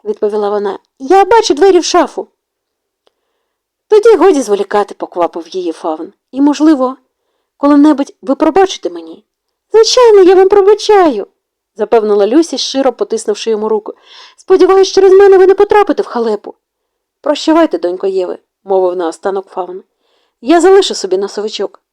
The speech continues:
на згадку". "Звичайно", вигукнула Люсі, та, не зводячи очей з плями світла попереду, щодуху помчала до неї. Нарешті замість грубих гілок у себе на обличчі вона відчула м'яке хутро,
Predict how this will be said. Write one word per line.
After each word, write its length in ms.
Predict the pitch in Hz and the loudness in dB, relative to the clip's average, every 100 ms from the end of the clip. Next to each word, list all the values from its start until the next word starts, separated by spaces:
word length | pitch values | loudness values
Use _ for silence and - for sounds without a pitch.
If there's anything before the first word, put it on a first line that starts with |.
| - | -6
на 120 | 285 | -4
згадку". 480 | 240 262 - - - _ _ _ _ _ - | -4 -6 -8 -18 -20 _ _ _ _ _ 0
"Звичайно", 640 | 453 440 466 415 285 202 | 0 2 2 4 2 2
вигукнула 500 | 214 220 208 202 190 | 0 -2 -6 -4 -2
Люсі, 420 | 202 320 - 480 _ _ _ _ _ _ _ _ _ _ _ | 0 0 -2 -10 _ _ _ _ _ _ _ _ _ _ _
та, 100 | - | -2
не 120 | 220 240 | 0 2
зводячи 460 | 285 392 302 - | 2 2 2 0
очей 280 | 247 - 311 | 0 0 0
з 60 | - | 0
плями 320 | 233 226 208 | -4 -2 -2
світла 320 | - 214 196 | -6 -4 -4
попереду, 560 | 165 160 339 349 320 349 | -2 -2 0 0 -2 -6
щодуху 400 | - 330 480 381 | -4 0 0 0
помчала 480 | 294 269 269 269 | -4 -4 -2 -2
до 140 | 233 208 | -2 -6
неї. 300 | 190 185 - | -6 -8 -10
Нарешті 460 | 180 220 370 381 240 | -8 -2 -2 -2 -4
замість 420 | 262 302 277 _ _ _ _ _ _ _ | 0 0 0 _ _ _ _ _ _ _
грубих 360 | - 415 - 214 | 0 2 2 -2
гілок 400 | 196 226 370 320 | -2 0 0 -2
у 40 | |
себе 300 | - 294 269 | -4 -2 0
на 140 | 262 | 0
обличчі 400 | 262 247 262 - | -2 -4 -8 -6
вона 220 | 196 190 175 | -6 -4 -8
відчула 440 | 170 - 349 320 | -10 -2 0 0
м'яке 300 | 233 233 302 | -2 -4 -4
хутро, 440 | - 220 220 202 | -6 -10 -8 -10